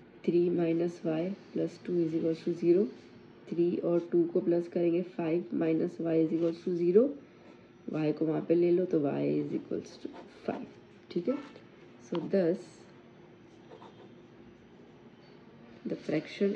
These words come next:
is three upon five, ठीक है, Done, Easy था, टेक्स्ट बुक का क्वेश्चन था। चलो next question।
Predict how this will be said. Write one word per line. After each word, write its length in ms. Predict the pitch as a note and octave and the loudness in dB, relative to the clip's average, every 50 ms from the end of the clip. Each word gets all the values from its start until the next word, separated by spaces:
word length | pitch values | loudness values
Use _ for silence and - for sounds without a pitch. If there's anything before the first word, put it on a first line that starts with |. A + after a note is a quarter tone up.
| - F3 | 2 2
is 340 | D#3+ D3 D#3 G3 G#3+ - - - - - - - - - - - - - - - - - - - - - - - - - - - - | 2 2 2 0 -2 -6 -12 -20 -20 -20 -20 -20 -20 -20 -20 -20 -20 -20 -20 -20 -20 -20 -20 -20 -20 -20 -20 -20 -20 -20 -16 -10 -4
three 220 | F3 F3+ G3 G3 G3 - - C#3+ | 0 2 2 2 0 -2 -4 -6
upon 420 | - - - C3+ D3+ E3+ G#3+ C#4 D4+ - - - - - - - - - - - - | -6 -4 -2 -2 0 0 0 0 -2 -4 -8 -18 -20 -20 -20 -20 -20 -20 -14 -10 -10
five, 260 | - - - - - - - - - - - - - - - - - - - - - - - - - - - - - - - - - - - - - - - - - - - - - - - - - - - - - - | -10 -8 -10 -14 -16 -18 -20 -20 -20 -20 -20 -20 -20 -20 -20 -20 -20 -20 -20 -20 -20 -20 -20 -20 -20 -20 -20 -20 -20 -20 -20 -20 -20 -20 -20 -20 -20 -20 -20 -20 -20 -20 -18 -16 -16 -16 -16 -18 -20 -20 -20 -20 -6 -4
ठीक 160 | G3+ G3 - | -4 -2 -2
है, 80 | D#4 D4+ B3+ F3 | -2 -2 -2 0
Done, 160 | A3 C4+ D#4 - - - - | 0 0 0 -2 -4 -2 0
Easy 240 | G3+ G3 F#3 A3 B3+ B3 | 2 2 4 4 4 4
था, 100 | D4 D4+ D4+ - - | 2 0 -2 0 2
टेक्स्ट 200 | - G3+ - - | 2 2 2 0
बुक 100 | - A3+ | 2 4
का 100 | A#3+ A3+ | 6 6
क्वेश्चन 380 | A3+ - A3 G#3 - A#3 A3+ A#3 | 6 6 4 4 2 2 2 2
था। 120 | C#4 D4 C#4+ - - - - - - - - - - - - - - | 0 -2 -4 -8 -14 -20 -20 -20 -20 -20 -20 -20 -20 -20 -12 -6 -2
चलो 200 | D#3 C3+ B2+ C3+ | -2 0 0 0
next 240 | C#3+ C#3+ - - - | 0 0 -2 -2 -2
question। 360 | - F#3+ F#3+ - - C4 | -4 -4 -2 -2 -4 -4